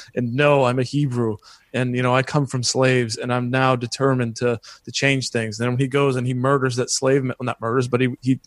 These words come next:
basically in, in defense, he murders that or kills that slave master. Uh, that's one.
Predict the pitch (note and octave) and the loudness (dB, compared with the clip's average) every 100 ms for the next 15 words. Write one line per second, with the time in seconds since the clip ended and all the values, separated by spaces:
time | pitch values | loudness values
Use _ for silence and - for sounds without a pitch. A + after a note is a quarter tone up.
0 | B2 - D3 - A#2+ A#2+ B2 A#2+ A2 D#3 | -6 2 4 4 -2 -4 -4 -4 2 2
1 | C#3+ - A#2+ B2 B2 A#2+ A#2+ - A2+ - | 2 0 -2 2 4 2 2 0 -2 0
2 | D#3 C3+ - - C#3 C3+ A#2+ A2 - A#2+ | 0 2 0 2 4 4 2 -4 -4 -6
3 | - - - - - B2 B2 - - C#3+ | -6 -12 -18 -8 0 2 2 0 0 -2
4 | - C#3 C#3 C#3 | 0 0 2 2